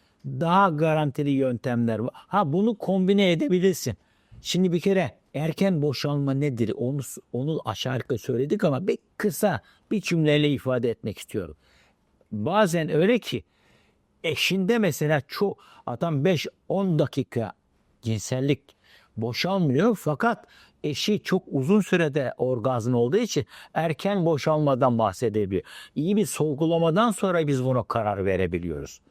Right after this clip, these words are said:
Dolayısıyla el-, yani bir, iki çiftin de değerlendirmesi önemli, sorgulanması önemli. Ee, biz, bizde bir, e, bir standartizasyon vardır.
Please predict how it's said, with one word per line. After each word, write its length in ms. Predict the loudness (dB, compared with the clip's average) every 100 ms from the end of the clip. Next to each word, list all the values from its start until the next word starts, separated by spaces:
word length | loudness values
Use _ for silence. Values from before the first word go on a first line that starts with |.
| _
Dolayısıyla 800 | -6 -4 -4 -2 -2 2 2 0 -4 _ _ _ _ _ _ _ _ -6
el-, 220 | -4 -4 -10 _ _
yani 360 | -6 -4 -4 -6 _ _ _
bir, 200 | -4 -4 -6 -12 -10
iki 260 | -6 -4 -4
çiftin 600 | -2 -4 -4 -4 -2 0
de 180 | 2 2
değerlendirmesi 1040 | 2 2 2 2 2 2 2 0 0 0
önemli, 340 | 2 2 0
sorgulanması 920 | -2 -2 -2 0 0 0 -2 -2 -6 -4
önemli. 580 | -6 -4 -2 0 0 -2 _ _ _ _ _ -8
Ee, 280 | -6 -6 -6
biz, 400 | -2 -2 0 -2
bizde 400 | -2 0 0 2
bir, 140 | 2 0
e, 580 | 0 2 2 0 0 0
bir 140 | 0 -4 -14 -14
standartizasyon 1200 | -8 -6 -2 0 0 -2 -2 -4 -4 -4 -2 0
vardır. 440 | 0 -2 0 0